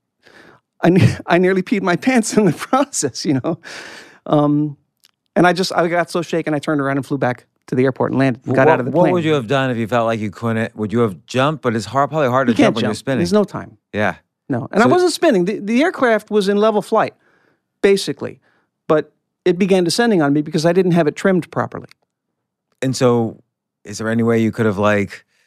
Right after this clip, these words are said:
Speaker 2: landed in the trees or landed in
Speaker 1: Well, no, I would have put it in the water. That was my only option, really, at that time. Maybe
Speaker 2: And
Speaker 1: the, maybe the beach, but that would have required a big turn.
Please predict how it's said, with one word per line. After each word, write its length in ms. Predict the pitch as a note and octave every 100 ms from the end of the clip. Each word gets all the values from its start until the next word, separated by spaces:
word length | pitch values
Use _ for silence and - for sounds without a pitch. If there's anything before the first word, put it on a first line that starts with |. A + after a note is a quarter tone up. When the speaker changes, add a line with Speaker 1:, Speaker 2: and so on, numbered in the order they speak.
| _ _ E2+
Speaker 2:
landed 360 | G#2+ A2+ A2
in 60 | A2
the 120 | G#2+
trees 520 | - C#3+ D#3 D#3 C3
or 360 | G#2+ G#2 G2+ F#2+
landed 340 | G#2 A2 G#2
in 260 | G#2 G2+ G2
Speaker 1:
Well, 200 | A3+ A#3
no, 200 | B3 G#3+
I 60 | G3
would 140 | G3+
have 180 | G3 F3
put 160 | A3 G3+
it 80 |
in 80 | G3
the 60 | F#3
water. 320 | G3 F#3+ C#3
That 80 | D3+
was 180 | D#3+ D#3
my 160 | D#3+
only 200 | E3+ D#3+
option, 320 | D#3 D3+ B2+
really, 180 | B2+ B2
at 80 | A#2+
that 160 | C3+ -
time. 320 | A#2 A#2+ A2
Maybe 280 | D#3 F3+ E3
Speaker 2:
And 80 | C#3
Speaker 1:
the, 200 | - E3
maybe 220 | E3+ D#3+
the 140 | C#3+
beach, 340 | D#3+ C3+ - -
but 200 | B2+ -
that 140 | C#3
would 120 | C3+
have 100 | B2+
required 380 | B2 - C3 A#2
a 20 |
big 240 | A#2 A#2+ -
turn. 300 | A2+ G#2+